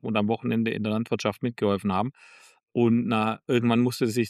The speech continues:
das ja ändern, weil keiner hat den Hof übernommen. Er muss, hat's dann noch gemacht, bis er in der Rente war.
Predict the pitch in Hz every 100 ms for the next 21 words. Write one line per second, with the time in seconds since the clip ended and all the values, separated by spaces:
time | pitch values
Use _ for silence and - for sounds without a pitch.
0 | - 110 - 117 143 160 117 95 95 95
1 | - 110 104 101 107 113 101 98 113 156
2 | - 110 117 107 - 110 - 113 107 -
3 | 104 104 - - - 110 98 98 104 131
4 | 135 185